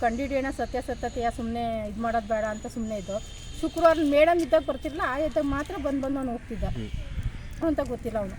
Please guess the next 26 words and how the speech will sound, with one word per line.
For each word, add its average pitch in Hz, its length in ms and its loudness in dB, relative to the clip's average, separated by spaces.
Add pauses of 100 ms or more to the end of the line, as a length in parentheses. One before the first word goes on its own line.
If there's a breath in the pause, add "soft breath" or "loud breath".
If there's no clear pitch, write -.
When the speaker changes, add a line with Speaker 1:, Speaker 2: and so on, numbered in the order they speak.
(140)
Speaker 1:
ಅವ್ರು 269 200 2
ಆ 247 100 2
ಹಿಂಗೆ 269 240 0
ಗೊತ್ತವನು 214 400 -4
ಯಾರು 208 220 -4
ಏನು 202 380 -4
ಯಾವ 202 140 -2
ಊರು 202 160 -4
ಅಂತ 196 160 -4
ಕೇಳಿದ್ರೆ 311 380 8
ಒಂದ್ಸಲ 302 340 2
ಶೀಲ್ನರಿಂದ 311 600 4
ಒಂದ್ಸಲ 269 260 -2
ದಾವಣಗೆರೆಯಿಂದ. 226 640 0 (460)
ಮತ್ತೆ 302 180 4
ಅವ್ಳು 330 160 10
ಎಂಗೇಜ್ಮೆಂಟ್ 320 440 8
ಮಾಡ್ಕೊಂಡಿದ್ದು 311 420 2
ನಾನು 302 200 4
ಮದುವೆ 262 260 2
ಆಗಬೇಕು 247 360 0
ಅವ್ಳನ್ನ 220 200 0
ಅಂತ 202 180 -6
ಅಂದ 180 200 -6 (220)
ನಮ್ಮ 226 180 -4
ಜೊತೆ. 190 220 -6